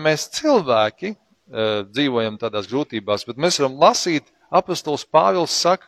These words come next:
ka visa radība gaida to mirkli, kad,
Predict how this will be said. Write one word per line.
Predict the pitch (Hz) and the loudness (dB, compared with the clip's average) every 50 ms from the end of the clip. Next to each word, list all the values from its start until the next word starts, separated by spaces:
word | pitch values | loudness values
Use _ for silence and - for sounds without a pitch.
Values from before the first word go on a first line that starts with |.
| _ | _
ka | - 160 151 - _ _ _ _ _ _ _ _ _ | 0 0 0 -2 _ _ _ _ _ _ _ _ _
visa | - 113 110 143 226 240 240 - - 170 160 | -20 -10 -4 -2 -2 -2 -2 0 0 2 4
radība | 156 202 247 254 214 - 139 120 110 107 104 95 - - 165 185 - _ _ _ _ _ _ _ | 6 6 6 4 4 0 0 0 0 -2 -4 -4 -2 -2 -2 -2 -4 _ _ _ _ _ _ _
gaida | - 107 117 143 170 190 202 180 165 | -4 4 6 6 8 6 4 2 -4
to | - - 147 143 135 | -4 0 2 2 2
mirkli, | 139 165 185 185 175 - - 151 135 _ | 2 2 0 0 0 -2 -10 -12 -12 _
kad, | - - 139 135 127 | 0 2 2 2 0